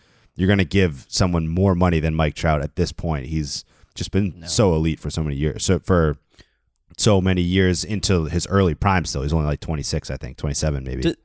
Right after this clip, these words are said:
Speaker 2: does, does Mike Trout have the cushiest gig in all of the
Speaker 1: Oh,
Speaker 2: world?
Speaker 1: yeah. Oh, for
Speaker 2: 'Cause
Speaker 1: sure.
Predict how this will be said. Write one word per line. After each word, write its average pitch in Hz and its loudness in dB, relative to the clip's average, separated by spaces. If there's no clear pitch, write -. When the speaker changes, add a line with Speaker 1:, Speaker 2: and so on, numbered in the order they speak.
Speaker 2:
does, 165 2
does 151 0
Mike 220 2
Trout 170 2
have 135 2
the 127 0
cushiest 143 2
gig 131 2
in 117 -4
all 120 2
of 110 -6
the 117 0
Speaker 1:
Oh, 104 6
Speaker 2:
world? 80 6
Speaker 1:
yeah. 69 2
Oh, 80 2
for 69 -6
Speaker 2:
'Cause 82 6
Speaker 1:
sure. 67 0